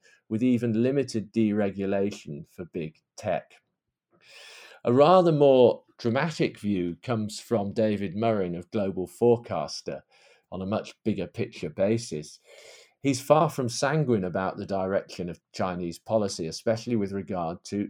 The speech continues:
geopolitics. And in fact, on a recent event, which is now available on the I R F website,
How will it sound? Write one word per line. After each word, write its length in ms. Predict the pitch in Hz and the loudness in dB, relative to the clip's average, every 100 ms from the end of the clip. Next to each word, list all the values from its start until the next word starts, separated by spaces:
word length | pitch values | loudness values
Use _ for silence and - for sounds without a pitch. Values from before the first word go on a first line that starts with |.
| - | -8
geopolitics. 1120 | 87 76 71 - 117 123 117 87 76 - - _ _ _ _ _ | -8 -8 -10 -6 0 0 0 -6 -14 -14 -20 _ _ _ _ _
And 80 | 110 | -6
in 80 | 113 | -2
fact, 260 | 156 - 143 | 0 0 0
on 100 | 127 | 0
a 80 | |
recent 560 | 113 131 160 156 127 117 | 2 2 2 0 -4 -4
event, 580 | 101 101 151 151 104 - - | -2 0 0 0 -2 -8 -16
which 240 | 101 - | -14 -14
is 100 | 90 | -12
now 220 | 98 98 92 | -6 -4 -2
available 400 | 98 95 92 90 | -2 -2 -2 -4
on 140 | 90 | -2
the 80 | 90 | -4
I 160 | 90 | -4
R 120 | 82 87 | -2 -4
F 140 | 80 _ - | -6 _ 0
website, 720 | 110 147 - 87 65 71 | 2 2 -2 -6 -6 -8